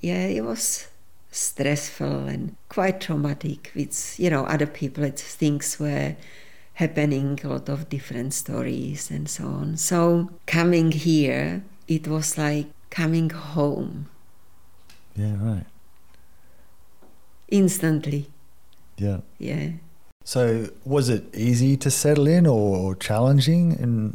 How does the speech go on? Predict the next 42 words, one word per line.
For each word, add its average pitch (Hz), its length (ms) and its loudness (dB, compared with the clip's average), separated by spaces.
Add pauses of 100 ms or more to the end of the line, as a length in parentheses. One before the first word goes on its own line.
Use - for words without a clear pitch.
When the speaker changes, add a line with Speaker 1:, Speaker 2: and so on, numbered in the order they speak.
(520)
Speaker 2:
wh-, 123 160 -2
what 127 180 2
were 120 60 0
some 110 220 2
of 101 60 2
the 98 60 2
more 95 180 0
challenging 92 720 0 (400)
things? 185 140 4
Speaker 1:
The 170 100 4
language. 147 680 2 (320)
Speaker 2:
Yep. 92 180 -2
Speaker 1:
It 175 220 2
was, 170 400 2
it 165 180 0
was 165 300 0
challenging 160 880 -2 (100)
because 190 400 2
my 160 460 2
auntie 175 320 4
and 160 140 4
uncle, 151 280 2
they 151 140 0
are 151 80 2
not, 156 320 2 (100)
uh, - 60 2
rich 156 640 2 (140)
people, 135 540 -2 (180)
Speaker 2:
Mm-hmm. 92 260 0
Speaker 1:
and 147 120 0
they 143 200 2
had - 340 -2
kids 220 320 -2
at 151 160 -2
that 156 180 2
time, 160 440 0
three-bedroom 156 640 2
house 151 440 0
and 151 140 -4
two 139 140 -2
kids. - 420 -4
So 143 560 2